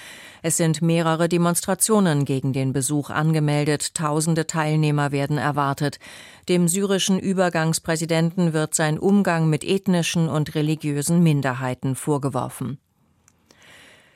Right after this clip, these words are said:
In Islamabad werden heute die Gespräche zwischen den Außenministern Pakistans, Saudi-Arabiens, Ägyptens und der Türkei zum Iran-Krieg fortgesetzt.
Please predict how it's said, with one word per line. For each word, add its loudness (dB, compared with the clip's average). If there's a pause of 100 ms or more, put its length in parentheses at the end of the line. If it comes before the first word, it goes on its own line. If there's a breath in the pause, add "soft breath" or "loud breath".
(320 loud breath)
In 4
Islamabad 0
werden 2
heute 2
die 0
Gespräche 0
zwischen 0
den 0
Außenministern 0
Pakistans, -2
Saudi-Arabiens, 0
Ägyptens 0
und -2
der -2
Türkei -2
zum -2
Iran-Krieg -2
fortgesetzt. -4